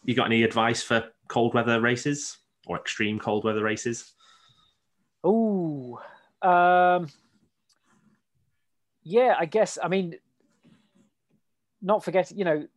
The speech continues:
Speaker 2: the old classic of remembering to eat is, is, is important, 'cause you are burning, you know, you burn the calories quicker. Um, and sometimes when you feel cold, you know,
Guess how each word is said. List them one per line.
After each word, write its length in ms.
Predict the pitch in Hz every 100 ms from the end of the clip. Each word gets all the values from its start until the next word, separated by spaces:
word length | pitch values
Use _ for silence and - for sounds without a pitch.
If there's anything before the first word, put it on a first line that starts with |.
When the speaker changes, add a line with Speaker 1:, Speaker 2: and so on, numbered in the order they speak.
| _
Speaker 2:
the 100 | 170
old 180 | 185 175
classic 360 | 185 170 180 160
of 120 | 139
remembering 360 | 160 165 165
to 140 | 143 151
eat 320 | 156 165 -
is, 200 | 156 139
is, 360 | - 160 143 - -
is 200 | 170 160
important, 420 | 143 160 170 160
'cause 140 | 156
you 120 | 151 151
are 120 | 156
burning, 580 | 156 175 180 165 147 151
you 80 | 170
know, 100 | 147
you 180 | 151 151
burn 220 | 180 180
the 60 | 156
calories 380 | 170 156 143
quicker. 480 | - 190 175 160 156 - _ _ _ -
Um, 400 | 156 160 156 151
and 120 | 156
sometimes 380 | 190 175 175 139
when 100 | 151
you 80 | 147
feel 340 | - 170 175
cold, 420 | - 156 151 156 151 _ _
you 100 | -
know, 260 | 151 147 156